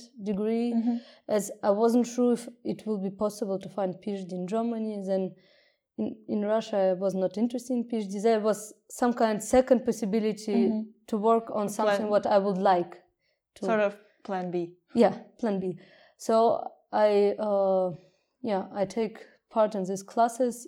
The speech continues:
Speaker 1: It was a little bit shorter than usual master degree, so one and a half year or
Speaker 2: Mm-hmm.
Speaker 1: something. And yeah, I have an ed-, education,
Speaker 2: Mm-hmm.
Speaker 1: so I can train, uh, children and adults. So I was.
Speaker 2: Would you like to do it at some point, maybe after you finish,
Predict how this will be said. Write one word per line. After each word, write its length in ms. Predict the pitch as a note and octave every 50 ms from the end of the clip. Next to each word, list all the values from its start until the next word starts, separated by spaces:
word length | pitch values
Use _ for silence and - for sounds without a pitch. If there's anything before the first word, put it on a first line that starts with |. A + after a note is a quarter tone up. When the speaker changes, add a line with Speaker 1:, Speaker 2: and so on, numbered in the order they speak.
| - _ -
Speaker 1:
It 240 | D#4+ B3+ F#3+ - G#3+
was 160 | A#3 G#3 G3
a 40 | G#3+
little 100 | G3+ F#3+ G3+
bit 100 | G3 G3
shorter 480 | - - - A#3 A3+ A3+ A3+ C4 B3 A#3
than 380 | G#3 G#3 G3 G3 G3+ G3+ G3
usual 280 | F#3 G#3 A3+ B3 C4 B3+
master 380 | B3+ B3 B3 B3 - - C#4 B3
degree, 300 | A#3 B3+ A3 A#3+ A#3+ A#3
so 180 | - - G3+
one 220 | F#3+ G3 G3+ G3 G3
and 80 | F#3+
a 100 | F#3+ F#3+ -
half 240 | A#3+ B3 A#3+ _
year 120 | C4+ C4 B3+
or 80 | A3
Speaker 2:
Mm-hmm. 100 | - B3
Speaker 1:
something. 340 | A3+ A#3 C4 C#4+ B3 B3 B3+ - _ _ _ _ _ _
And 340 | - G3+ G3 F#3+ F#3 F#3 E3+ - - -
yeah, 220 | A3+ A3 G#3 F#3+ F3 D#3 - -
I 40 | G3
have 200 | D#3+ G3 F#3+ F#3+
an 140 | F#3+ F#3+ F#3+
ed-, 160 | F3+ F#3 - F#3+
education, 460 | F3+ G#3+ G#3+ A3+ G3+ F3+ A3 - F#3
Speaker 2:
Mm-hmm. 40 | -
Speaker 1:
so 140 | - A#3 - -
I 100 | G#3+ G#3+
can 280 | G#3+ - A3+ G#3+ G#3 -
train, 680 | - G#3 G3 G3+ G#3 G3+ G3+ G3+ G3+ G3+ G3+ G3 G3 -
uh, 240 | G#3 G3 F#3 F3+ F3+
children 480 | F3+ - - A3+ G#3+ F#3+ G#3+ G#3+ G#3 G#3
and 160 | G3 F#3+ F#3+
adults. 480 | F#3+ F#3+ E3+ F3+ F3 F3+ F3+ - - -
So 200 | - G3 F#3+ F#3+
I 100 | G3 G3
was. 540 | F#3 F3+ F#3 F#3 F3+ - - - - - _ _ _ - - _
Speaker 2:
Would 160 | A#3+ G#3+ G#3+
you 100 | A3 A3
like 220 | G#3 G3 G3 G#3 -
to 80 | - G#3
do 120 | F3 F3+
it 160 | F#3+ G#3+ B3 D4+
at 100 | C4+ -
some 160 | C#4+ C#4+ C4+
point, 420 | - - C#4 C4+ C#4+ E4 - - _
maybe 200 | C4+ A#3 A3 A3
after 340 | G#3 G#3 - - - G#3+ G#3
you 120 | G#3 G#3
finish, 380 | G3 - - G#3 G#3+ B3 B3+